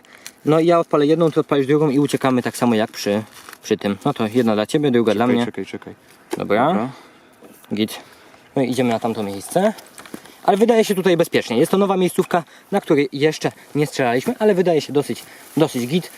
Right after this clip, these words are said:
Speaker 1: Nie ma jakiegoś większego problemu.
Speaker 2: W samym miejscu, gdzie
Speaker 1: Tak,
Speaker 2: tamto,
Speaker 1: tutaj jest
Speaker 2: nie?
Speaker 1: taki dosyć duży kraterek. E, ja,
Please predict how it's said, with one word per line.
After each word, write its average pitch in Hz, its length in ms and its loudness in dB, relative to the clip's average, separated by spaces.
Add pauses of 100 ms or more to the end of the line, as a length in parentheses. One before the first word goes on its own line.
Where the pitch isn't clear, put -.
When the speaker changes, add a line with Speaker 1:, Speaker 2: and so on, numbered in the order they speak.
(140)
Speaker 1:
Nie 160 80 4
ma 156 80 4
jakiegoś 131 260 0
większego 127 280 -2
problemu. 160 420 2
Speaker 2:
W - 60 -14
samym 165 280 -12
miejscu, 151 280 -16
gdzie 139 120 -14
Speaker 1:
Tak, 131 100 0
Speaker 2:
tamto, 113 320 -8
Speaker 1:
tutaj 135 160 0
jest 113 120 -4
Speaker 2:
nie? 123 60 -2
Speaker 1:
taki 135 120 -4
dosyć 160 200 -2
duży 143 180 0
kraterek. 131 540 0 (400)
E, 117 280 0 (800)
ja, 147 140 -4